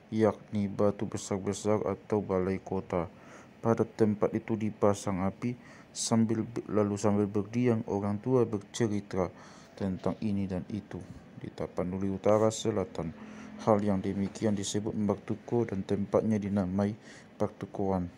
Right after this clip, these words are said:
tempat bercakap-cakap dan bercerita. Orang o-, muda-muda duduk mendengarkan sambil belajar untuk berbalah, bercemak, ber-,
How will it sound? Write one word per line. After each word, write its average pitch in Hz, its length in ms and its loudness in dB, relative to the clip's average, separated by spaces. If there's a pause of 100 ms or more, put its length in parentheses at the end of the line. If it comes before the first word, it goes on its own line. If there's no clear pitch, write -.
(160)
tempat 92 320 -2
bercakap-cakap - 880 -4
dan 95 240 -4
bercerita. 92 720 -6 (640)
Orang 101 480 -2 (240)
o-, - 120 -2 (200)
muda-muda 107 640 2
duduk 104 320 -2
mendengarkan 95 640 -2
sambil 98 400 -6
belajar 95 560 0 (480)
untuk 107 320 -4
berbalah, 104 560 0 (160)
bercemak, 107 720 -4
ber-, 98 320 -8